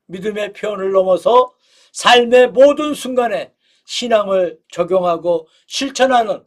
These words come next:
깊은 여정을 의미합니다. 이 여정은 각 개인이 하나님과의 관계를 더욱 깊이 이해하고 그 관계를 통해서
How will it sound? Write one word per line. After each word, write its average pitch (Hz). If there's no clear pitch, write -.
깊은 254
여정을 220
의미합니다. 170
이 262
여정은 262
각 220
개인이 190
하나님과의 269
관계를 254
더욱 226
깊이 208
이해하고 190
그 269
관계를 240
통해서 190